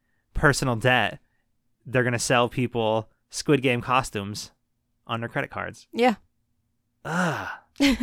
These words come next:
Speaker 1: That's so fucking depressing and dystopian. I hate it. So we've arrived at the part where I announce next week's horror movie. But I won't be doing that this week because you are picking this entire batch of four horror movies.
Speaker 2: Yeah, I am.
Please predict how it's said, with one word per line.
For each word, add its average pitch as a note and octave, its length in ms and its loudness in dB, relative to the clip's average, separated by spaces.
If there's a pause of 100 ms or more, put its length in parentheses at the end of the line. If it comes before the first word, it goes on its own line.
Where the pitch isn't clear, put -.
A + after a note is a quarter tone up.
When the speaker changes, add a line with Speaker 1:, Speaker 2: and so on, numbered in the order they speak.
(220)
Speaker 1:
That's - 180 -6
so E3+ 200 -2
fucking D3+ 420 -6
depressing C#3 640 2
and G#2 220 -8
dystopian. C3 640 -4
I G2 120 -10
hate A2 300 -4
it. G2+ 220 -4 (920)
So - 180 0
we've D3+ 220 2
arrived D3 340 2
at D3 60 -8
the D3 80 -6
part D3 300 2
where A#2+ 200 -2
I C3 160 2
announce C3+ 380 0
next B2 260 -6
week's A#2+ 220 -10
horror G#2+ 260 -6
movie. F2+ 360 -16 (600)
But G3 100 4
I G#3 100 6
won't G#3+ 180 2
be G3+ 80 -4
doing F#3 240 0
that A#2 180 -2
this G#2+ 240 -10
week A2+ 280 -10 (200)
because C#3 300 -4
you C#3 340 0
are A2+ 160 -2
picking A#2 540 -6
this A#2 200 -4
entire C3 600 -2
batch A#2 480 -4
of F#2+ 160 -10
four B2 460 0
horror A2+ 420 -2
movies. F#2 340 -12
Speaker 2:
Yeah, G3 380 8
I F3+ 80 6
am. F#3+ 420 0